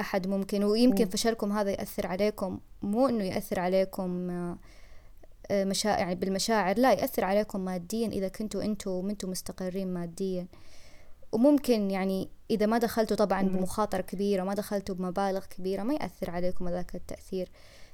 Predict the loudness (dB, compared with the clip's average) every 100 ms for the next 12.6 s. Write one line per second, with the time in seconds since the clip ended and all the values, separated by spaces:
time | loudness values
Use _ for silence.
0 | -20 -8 -2 -2 0 -2 -4 2 4 6
1 | 4 0 0 0 0 0 0 -4 -4 -8
2 | -2 2 2 2 2 4 2 2 0 2
3 | 0 2 0 0 -2 -2 -4 -4 -6 -2
4 | 0 0 2 2 2 -2 -8 -6 -4 -4
5 | -4 -4 -4 -2 0 0 0 -2 -4 -4
6 | -4 -2 -4 -6 -8 -6 -4 -2 -2 0
7 | 0 -2 -4 -6 -8 -10 -12 -12 -14 -14
8 | -2 2 2 2 -2 -2 -2 -2 -2 -2
9 | -4 -2 -2 0 -2 -2 -2 -2 -4 -4
10 | -4 -4 -8 -12 -16 -12 -10 -10 -12 -10
11 | -10 -4 -2 0 -2 -4 -8 -12 -12 -8
12 | 6 6 8 4 2 0